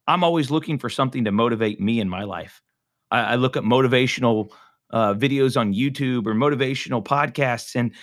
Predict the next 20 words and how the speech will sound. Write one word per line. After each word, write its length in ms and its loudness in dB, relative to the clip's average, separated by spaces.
and 240 -2
just 180 -4
about 240 0
every 220 0
single 220 -4
one 180 0
of 60 -2
them, 140 0
I 60 0
say, 160 -4
"You 120 0
know 120 0
what? 280 0
That's, 360 -4
that's 200 -4
going 320 0
to 100 -6
be 380 -2
something." 420 -2
I, 100 0